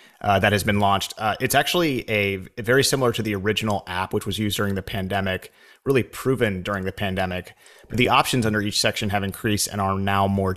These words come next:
detailed. People can also buy things like event tickets, um, e-, event services. I mean, it's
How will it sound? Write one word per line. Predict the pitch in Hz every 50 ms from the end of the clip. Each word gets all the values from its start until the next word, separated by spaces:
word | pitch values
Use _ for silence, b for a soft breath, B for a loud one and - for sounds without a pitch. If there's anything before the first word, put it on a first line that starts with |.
| - -
detailed. | 110 107 104 - - 107 92 90 87 87 87 -
People | - 117 113 117
can | - - 110
also | 107 113 - - 110
buy | 92 - 98 95
things | - - 113 107 101 95
like | 107 98 95 - -
event | 104 95 95 - 107 107 - -
tickets, | - - 117 110 - 113 107 101 - - - - - - - -
um, | 101 95 92 92 92 92 95 95 b b b b b b b b b b b _ _
e-, | - 98 - -
event | 117 92 117 117 113 -
services. | - 120 120 113 104 110 117 101
I | -
mean, | 120 120 113
it's | 110 - - -